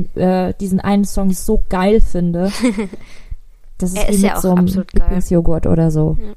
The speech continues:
Speaker 2: Ich mochte einfach sehr bei dem Album, wie das getextet ist. Es hat mich, äh, irgendwie hat das für mich so ein bisschen meinen Horizont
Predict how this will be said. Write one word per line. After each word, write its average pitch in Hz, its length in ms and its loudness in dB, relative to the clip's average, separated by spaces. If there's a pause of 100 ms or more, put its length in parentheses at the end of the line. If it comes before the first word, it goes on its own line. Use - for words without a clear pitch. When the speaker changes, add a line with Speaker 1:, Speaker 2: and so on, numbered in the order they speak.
(640)
Speaker 2:
Ich - 100 -8
mochte 262 280 -2
einfach 208 260 -6
sehr 208 360 -4
bei 202 140 -4
dem 190 140 -8
Album, 185 540 -8
wie 196 140 -8
das 196 140 -8
getextet - 540 -10
ist. 190 300 -6
Es - 60 -8
hat 202 180 -8
mich, 190 360 -8 (800)
äh, 208 200 -4
irgendwie 220 340 -2 (120)
hat 208 120 -8
das 202 120 -10
für 208 100 -8
mich 202 180 -6
so - 100 -12
ein 202 40 -14
bisschen 208 320 -10
meinen 175 280 -8
Horizont 175 720 -12